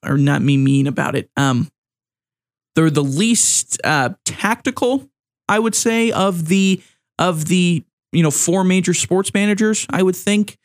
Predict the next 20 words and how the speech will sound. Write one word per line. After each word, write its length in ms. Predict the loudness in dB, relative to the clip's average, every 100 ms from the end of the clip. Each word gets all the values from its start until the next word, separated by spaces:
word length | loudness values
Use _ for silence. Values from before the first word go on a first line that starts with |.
| _ _
Uh, 300 | -2 0 -2 -6 _ _ -4
football, 520 | -2 0 0 0 -4 _ _ _ _ _ _
I 60 | 2
mean, 80 | 4
you 100 | 4
have 160 | 4
your 140 | 2 2
O 100 | 2
C 240 | 2 2
and 100 | 4
your 120 | 2
D 180 | 2 0
C, 240 | 2 0
but 180 | 0 0
a 60 | 0
lot 220 | 0 0
of 40 |
those 120 | 0 0
guys 240 | 0 2
know 440 | 2 4 2 -2